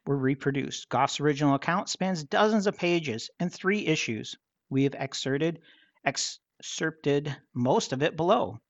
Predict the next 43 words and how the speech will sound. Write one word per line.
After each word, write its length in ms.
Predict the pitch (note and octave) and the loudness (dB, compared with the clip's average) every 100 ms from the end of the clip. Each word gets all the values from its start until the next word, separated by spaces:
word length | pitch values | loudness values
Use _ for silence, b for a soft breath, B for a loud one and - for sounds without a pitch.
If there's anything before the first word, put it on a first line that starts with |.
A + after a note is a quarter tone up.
| _ - | _ -8
This 200 | B2+ - | -6 0
hunt 200 | C#3+ D3 | 0 0
occurred 340 | - D#3 F3 | 2 2 4
while 220 | C#3 A#2 - | 2 -2 0
unregulated 840 | C3+ D#3+ D#3 D#3+ D#3 D3 D#3 D#3+ - b _ | 0 2 2 2 2 2 2 0 -8 b _
predator 320 | - C3+ E3 | -4 -2 -2
hunting 300 | D3 D3 D3+ | -2 0 2
was 140 | D3+ - | 0 -2
taking 340 | C#3 C3 D3 | -6 -4 -4
place 320 | - B2 - | -2 -2 -2
in 80 | B2 | -4
much 260 | A#2 C3 - | -4 -4 -4
of 60 | |
the 80 | B2 | -2
American 460 | A#2 A#2 A#2 B2+ A#2+ | -2 -4 -4 -4 -4
West. 340 | A2 - - B B B | -4 -8 -16 B B B
For 160 | - D#3+ | -2 0
a 60 | |
history 340 | - D4 - E3+ | 2 -2 2 4
of 60 | |
how 160 | D#3 D#3+ | 8 8
the 80 | D#3 | 8
president's 440 | D#3 D3 D#3 D3+ | 8 6 4 -2
trophy 360 | - E3+ D3+ D3+ | 0 -2 0 -2
hunts 280 | C3 E3 - | -2 -4 0
like 220 | C#3+ - | -2 0
this 240 | C#3+ - | -2 0
one 160 | C#3+ C#3 | -2 -2
turned 320 | - C#3+ D3 | 0 0 2
into 240 | C#3+ C#3+ | 2 0
the 180 | C#3 C3+ - B B | 2 0 0 B B
hunting 460 | - G3 G#3+ G#3+ - | -2 0 2 -2 -2
and 100 | D#3 | -4
conservation 600 | - D3+ - D#3 D3+ E3 | 0 -2 0 -2 0 0
legacy 460 | C#3+ C#3 C3 D3 C#3 | 0 0 -2 -2 -2
is 80 | C3 | 0
known 180 | C3 | 0
for 160 | C3 C#3 | -2 -6
today, 380 | C3+ C3 A#2+ B2+ | -4 -4 -2 -4
read 260 | A#2+ A#2+ A#2+ | -4 -2 -2
about 260 | A#2 A2+ | -2 -4
it 80 | A#2+ | -6
here." 340 | - G#2+ F#2+ | -8 -10 -10